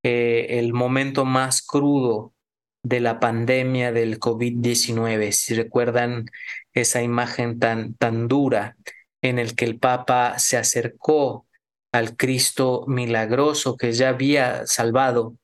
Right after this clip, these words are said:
a Roma de una peste hace varios siglos por su intercesión, y que se acercaba de nuevo el Papa Francisco a pedir la intercesión,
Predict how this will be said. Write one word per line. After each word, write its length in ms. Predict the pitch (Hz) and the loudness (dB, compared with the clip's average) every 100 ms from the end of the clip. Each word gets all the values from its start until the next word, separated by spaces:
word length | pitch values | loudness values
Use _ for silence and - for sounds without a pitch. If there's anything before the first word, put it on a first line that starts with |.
| - _ _ _ | -20 _ _ _
a 380 | 123 117 110 113 | 0 0 0 -2
Roma 480 | 107 123 143 135 120 | 0 0 2 0 0
de 100 | 117 | 0
una 280 | 120 120 120 | 0 -2 0
peste 580 | 135 131 - 120 113 107 _ _ _ _ _ _ _ - | 0 0 -2 -4 -4 -10 _ _ _ _ _ _ _ -4
hace 300 | 120 113 120 | -2 0 0
varios 380 | 120 120 117 - | 0 0 -2 0
siglos 680 | 147 131 110 110 - - _ _ _ | 0 0 -2 0 -2 -4 _ _ _
por 200 | - 127 | -2 0
su 160 | 113 127 | 0 -2
intercesión, 800 | 117 120 110 - 113 - 147 139 | -2 -2 -2 0 0 2 2 0
y 40 | |
que 120 | 131 | 0
se 100 | - | 0
acercaba 460 | 120 - 123 143 151 | 0 -2 0 2 4
de 100 | 127 | 2
nuevo 220 | 127 123 | 0 -2
el 80 | 123 | 0
Papa 240 | 131 127 | -2 -2
Francisco 760 | 123 120 117 - 143 - 147 147 - - - - - _ | -2 -2 0 0 -2 0 0 0 -10 -12 -12 -14 -18 _
a 540 | - 123 120 117 113 - | 2 4 4 4 0 0
pedir 460 | - 127 135 156 147 | 0 2 2 2 2
la 140 | 131 | 0
intercesión, 1000 | 120 120 123 113 120 - - 131 127 123 | 0 -2 0 0 0 0 2 2 2 0